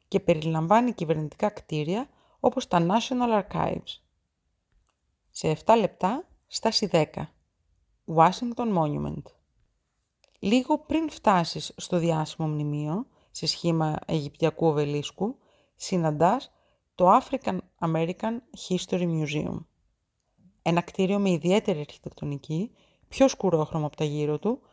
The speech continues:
που κρύβει ένα σκοτεινό κομμάτι της ιστορίας. Φτάνοντας στον Οβελίσκο, τον βλέπεις να περιτριγυρίζεται από πενήντα αμερικανικές σημαίες, μία για κάθε πολιτεία της Αμερικής.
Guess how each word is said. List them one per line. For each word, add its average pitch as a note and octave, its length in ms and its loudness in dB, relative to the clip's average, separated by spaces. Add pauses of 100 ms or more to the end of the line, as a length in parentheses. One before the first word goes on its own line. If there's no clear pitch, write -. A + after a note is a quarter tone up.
(260)
που - 120 -10
κρύβει A3+ 400 4
ένα A#3 140 -2
σκοτεινό E3+ 540 -2
κομμάτι D#3+ 480 -2
της - 160 -14
ιστορίας. D3+ 680 -4 (1160)
Φτάνοντας A#3 500 2
στον D4 140 -4
Οβελίσκο, E3+ 840 0
τον D#3+ 200 -2
βλέπεις F3+ 420 -2
να A#3+ 140 0
περιτριγυρίζεται D#3+ 1040 -2 (300)
από E3+ 260 4
πενήντα F#3 440 2
αμερικανικές E3+ 540 -2
σημαίες, D#3 560 -4 (260)
μία A3+ 340 4
για A3 160 2
κάθε G3+ 260 2
πολιτεία E3+ 360 0
της - 140 -8
Αμερικής. D3+ 720 -8